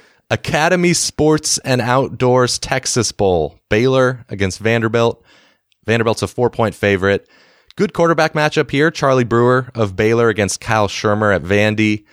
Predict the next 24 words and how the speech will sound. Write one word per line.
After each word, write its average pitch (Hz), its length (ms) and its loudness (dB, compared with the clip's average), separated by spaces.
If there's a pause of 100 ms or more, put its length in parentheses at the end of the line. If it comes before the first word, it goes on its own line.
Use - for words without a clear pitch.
(1080)
But 113 180 -2
Brewer 160 320 2
is 143 100 -2
gonna 131 140 0
be 120 120 0
without 113 260 0
one 107 120 2
of 104 40 0
his 95 120 -2
best 104 280 -2
weapons 107 340 0
in 110 80 0
this 107 140 -2
game, 113 220 -2
Jalen 101 340 0
Hurd, 110 360 0
of 98 120 -4
course, 95 220 -2
the 87 100 -2
former 92 320 0
running 104 260 0
back 90 240 0
at 98 80 -8
Tennessee. 92 640 -2